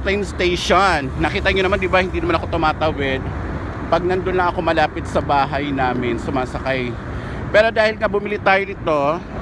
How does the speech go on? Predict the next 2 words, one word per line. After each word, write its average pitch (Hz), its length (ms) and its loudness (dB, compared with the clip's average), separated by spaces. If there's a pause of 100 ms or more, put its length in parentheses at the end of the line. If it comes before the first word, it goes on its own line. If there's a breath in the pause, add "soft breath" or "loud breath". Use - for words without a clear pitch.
(1800 loud breath)
bleach 214 360 2
powder. 180 680 4